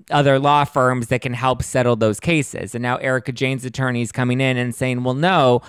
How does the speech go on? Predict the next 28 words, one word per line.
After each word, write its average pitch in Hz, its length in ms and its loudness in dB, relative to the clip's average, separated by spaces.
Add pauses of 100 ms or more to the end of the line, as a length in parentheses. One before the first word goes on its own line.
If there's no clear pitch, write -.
(180)
you 143 160 0
should - 240 -8
keep 214 240 -6
those 147 200 2
cases 135 600 -2
at 185 240 -4
Girardi 131 500 2
Keese, 123 380 -6 (220)
settle 208 500 0
them, 127 400 0
because 135 460 -2 (200)
the 143 600 -2
thirty 156 480 4
to 139 120 0
forty 143 360 0
percent 135 400 -4
commission 135 440 -2
that 127 120 -8
Tom 135 300 -2
would 127 160 -4
normally, 131 440 0
or 131 120 0
that 117 180 -6
the 139 80 0
firm 139 300 0
would 123 120 -2
normally 127 360 0
make, 160 340 -2